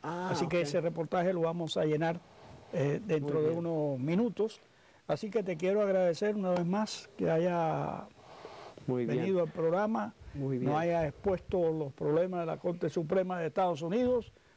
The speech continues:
Speaker 2: los problemas de la Corte de Apelaciones de aquí de, de Luisiana y también el comentario acerca del
Speaker 1: Qué
Speaker 2: Papa,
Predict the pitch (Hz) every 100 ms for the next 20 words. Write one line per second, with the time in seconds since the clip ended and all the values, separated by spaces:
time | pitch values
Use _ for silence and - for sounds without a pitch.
0 | _ 170 147 165 160 196 190 180 175 160
1 | 151 185 180 175 160 165 160 147 190 185
2 | 160 151 190 175 170 156 151 156 165 156
3 | - 165 156 156 139 240 247 220 208 -
4 | - - - - 208 226 190 180 202 185
5 | 160 156 156 151 165 165 147 - 143 156
6 | 151 139 - 147 - 139